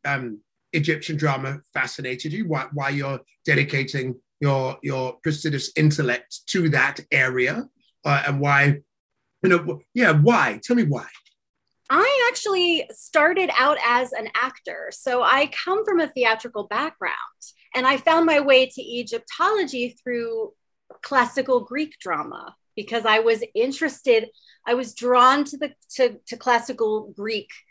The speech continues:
Speaker 1: Mm-hmm.
Speaker 2: uh, texts and classical Greek drama, and I wanted to learn Greek.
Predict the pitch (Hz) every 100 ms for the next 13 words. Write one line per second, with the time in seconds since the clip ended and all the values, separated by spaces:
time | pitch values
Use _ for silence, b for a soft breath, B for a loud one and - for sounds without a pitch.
0 | b b _ 143 147 214 208 190 - -
1 | 214 - - 214 202 214 196 226 - -
2 | 196 - - 175 185 196 196 208 214 214
3 | 214 190 196 196 196 165 180 196